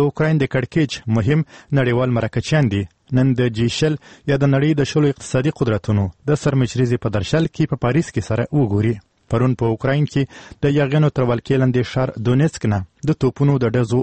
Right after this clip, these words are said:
راپورونه ورکول سوي. دغه راز د هاوان مرمیو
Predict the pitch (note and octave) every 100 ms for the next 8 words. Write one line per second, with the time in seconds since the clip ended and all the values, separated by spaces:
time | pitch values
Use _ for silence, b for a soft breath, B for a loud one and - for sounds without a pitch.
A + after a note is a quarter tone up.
0 | A2+ G#2+ - C#3 D3 G2 G2 G#2 G2+ F#2
1 | - F#2+ G2 B2+ C3+ C3+ - B B B
2 | C#3+ C3+ C3 C#3 B2 G#2+ B2 D3